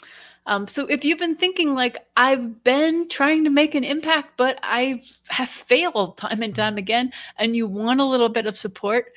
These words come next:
then why don't you sign up for the, the Challenger course? So the Challenger course, this is not a, a facilitated challenge, but what it is, is that you will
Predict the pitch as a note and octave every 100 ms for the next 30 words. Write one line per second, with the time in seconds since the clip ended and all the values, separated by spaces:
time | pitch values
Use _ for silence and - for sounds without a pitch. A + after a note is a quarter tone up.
0 | - - - A#3 A#3 A3 - G#3 F#3+ F#3+
1 | G#3 A#3+ - A#3 A3 G#3+ G3+ F#3+ F#3 G3+
2 | F3+ F3+ _ _ F3+ E3+ E3+ - E3 E3+
3 | E3 D3+ - - - - _ - - _
4 | G3 F#3+ - F#3 - A3+ C4+ C#4+ C4 A#3+
5 | G#3+ - A3 G#3+ G3 F#3 F3 F#3+ G#3+ -
6 | F3+ E3 E3 - - D3+ C#3+ D#3 C#3+ -
7 | F#3+ G#3 G#3 G#3 G3 F3 - F3+ F3 E3
8 | D#3 D3+ - - F3 F#3+ A#3+ G3 F3+ F3
9 | E3+ - - F3 F3 E3+ - _ _ _
10 | _ _ _ _ _ _ _ F3 F3+ F3+
11 | F#3 G3+ F#3+ F#3+ F#3 F3